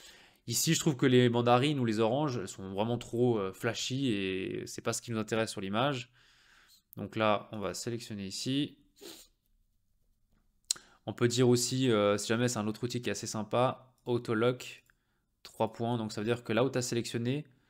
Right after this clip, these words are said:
trois points, euh, ici, ici et ici vont être, euh, sélectionnés, tu vois.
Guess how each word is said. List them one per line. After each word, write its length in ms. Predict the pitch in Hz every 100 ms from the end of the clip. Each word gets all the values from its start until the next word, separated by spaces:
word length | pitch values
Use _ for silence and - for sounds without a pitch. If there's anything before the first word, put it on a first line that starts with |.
| _ _
trois 380 | - - 147 143
points, 460 | - 151 143 135 - _ _ _ _ -
euh, 300 | 110 107 107 -
ici, 580 | 135 127 - 131 131 123
ici 520 | 127 120 - 127 123 117
et 120 | 113
ici 460 | 107 - 135 139 139 - - -
vont 240 | 107 113
être, 260 | 120 123 -
euh, 320 | 110 107 107
sélectionnés, 500 | 104 120 113 120 110
tu 160 | 101 -
vois. 320 | 92 104 -